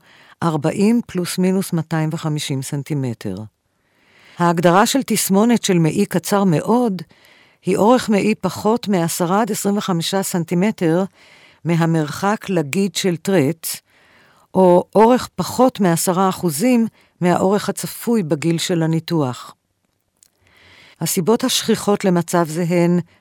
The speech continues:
necrotizing enterocolitis, גסטרוסכיזיס עם אטרזיה, vanishing gastroschisis,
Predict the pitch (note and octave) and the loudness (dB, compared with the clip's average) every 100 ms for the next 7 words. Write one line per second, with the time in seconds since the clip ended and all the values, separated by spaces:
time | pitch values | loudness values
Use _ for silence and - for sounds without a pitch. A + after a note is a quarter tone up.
0 | _ E3+ G3 - G#3 - F3+ F#3 D3+ G3 | _ 2 2 2 -4 0 0 0 0 2
1 | G3 - - F#3+ F3+ E3 D#3+ - D#3 C#3 | 2 0 0 0 0 -2 -2 -2 -2 0
2 | C3+ - E3+ G#3+ - - - _ _ D#3 | -2 -2 -4 -2 -6 -8 -12 _ _ 0
3 | A3 - - G#3+ F#3+ F#3+ - - - - | 2 0 0 4 4 4 0 -8 -10 -4
4 | A#3 A3+ D#3+ C3 - - - _ - E3 | -2 0 0 -2 -4 -10 -14 _ -2 0
5 | D#3+ - D#3 - D3+ C#3+ C3+ D3 D3 G3+ | 0 -2 -4 -2 0 0 0 0 0 -2
6 | - _ _ _ _ _ _ _ _ _ | -6 _ _ _ _ _ _ _ _ _
7 | C#3+ G3+ G#3+ A3 A#3 A3+ G3 G3 - G3 | 0 4 4 2 2 4 2 0 -2 -6
8 | - - G3 F3 A3+ B3+ - - | -6 -2 0 0 -2 -2 -6 -12